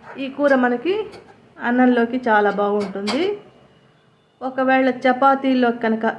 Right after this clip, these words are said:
తినే పని అయితే, ఇదే కూరలో ఒక స్పూను శనగపిండిలో సగం గ్లాసు వాటర్ వేసి, ఈ కూరలో కనుక వేసుకుంటే, ఆ కూర చపాతీల్లో కూడా బాగుంటుంది. ఇప్పుడు నీరంతా ఇంకిపోయిన తర్వాత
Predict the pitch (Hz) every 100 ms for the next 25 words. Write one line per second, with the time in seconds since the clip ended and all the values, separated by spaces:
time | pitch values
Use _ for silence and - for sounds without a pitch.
0 | - - _ 240 233 233 226 226 226 302
1 | 440 415 - _ _ _ _ - - _
2 | _ _ _ - 247 262 247 254 240 233
3 | 320 427 - - 226 - - 233 240 233
4 | - 254 240 208 - - - - - -
5 | - - 233 233 233 233 220 240 302 240
6 | 214 220 220 220 208 202 - 208 202 196
7 | 196 180 180 302 427 440 _ _ _ -
8 | - _ _ - - 269 254 240 247 233
9 | 226 214 208 214 208 208 240 240 302 247
10 | 254 277 403 403 240 233 240 233 233 220
11 | 214 302 196 185 180 170 156 160 - _
12 | _ _ _ _ _ - 226 247 240 262
13 | 262 247 240 240 220 233 247 220 220 220
14 | 220 220 240 381